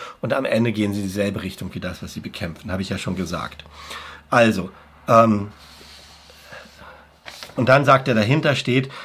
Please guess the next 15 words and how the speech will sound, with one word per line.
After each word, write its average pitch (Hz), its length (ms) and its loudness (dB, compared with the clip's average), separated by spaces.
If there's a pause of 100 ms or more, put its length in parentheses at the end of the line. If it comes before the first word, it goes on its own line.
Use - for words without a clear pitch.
(120)
dass 110 220 -2
sie 117 140 2
im 120 160 -6
Prinzip 135 440 -4
Transformation 117 760 0
nicht 98 200 -4
zulassen, 147 560 0
sondern 110 400 2
immer 151 220 0
auf - 100 -2
die - 140 -6
anderen 117 320 -2
gucken 110 260 -4
und 104 120 -4
deshalb 107 320 -2